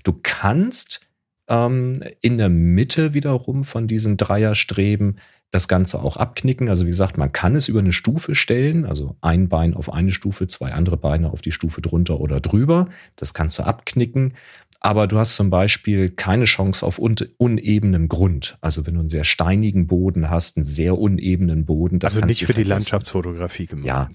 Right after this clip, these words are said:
Speaker 1: das, das geht einfach nicht, weil diese Strebe ja am Ende des Tages, zumindest vom Mittelpunkt bis zum Bein, eine, eine gerade Auflagefläche braucht.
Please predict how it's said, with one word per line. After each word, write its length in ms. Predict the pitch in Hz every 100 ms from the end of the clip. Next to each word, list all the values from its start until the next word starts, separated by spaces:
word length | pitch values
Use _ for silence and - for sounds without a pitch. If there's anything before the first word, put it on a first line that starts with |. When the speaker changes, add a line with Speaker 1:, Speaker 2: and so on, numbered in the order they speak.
| -
Speaker 1:
das, 180 | 85 -
das 160 | 90 -
geht 220 | 85 -
einfach 240 | 85 82
nicht, 180 | 78 80
weil 80 | 85
diese 160 | 85
Strebe 400 | 82 - - 101
ja 180 | 113 90
am 140 | 92 87
Ende 300 | 87 110 117
des 180 | 98 -
Tages, 460 | 82 101 120 -
zumindest 400 | - 82 110 110
vom 140 | 90 85
Mittelpunkt 560 | 101 104 - 98 98
bis 200 | 92 -
zum 240 | - 82 73
Bein, 480 | 73 85 101 - -
eine, 220 | - 85
eine 260 | 82 92 87
gerade 360 | - 90 90
Auflagefläche 760 | - 85 78 71 76 - - 69
braucht. 480 | - 104 110 -